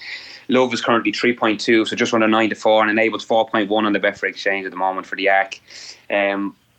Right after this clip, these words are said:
yeah, I completely echo what Kate said. The, the big re-, the big reason for me why I think Enable should be favoured, well, there's two.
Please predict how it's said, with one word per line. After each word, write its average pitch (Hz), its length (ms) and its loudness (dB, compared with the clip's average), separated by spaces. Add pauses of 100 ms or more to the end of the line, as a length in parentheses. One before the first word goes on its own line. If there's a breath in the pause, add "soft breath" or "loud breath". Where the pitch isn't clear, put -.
(140)
yeah, 135 260 4
I 135 60 4
completely 135 400 0
echo 127 200 0
what 110 140 2
Kate 120 240 -2
said. 107 260 0 (280)
The, 98 160 -6
the - 220 -4
big 151 180 4
re-, 160 160 4
the 127 100 -2
big 156 200 2
reason 151 260 2
for 123 100 -2
me 127 180 4
why 117 120 4
I 110 40 2
think 113 220 -2
Enable 113 280 2
should 104 120 -6
be 104 80 -2
favoured, 107 360 0
well, 104 80 0
there's 104 120 -4
two. 120 320 2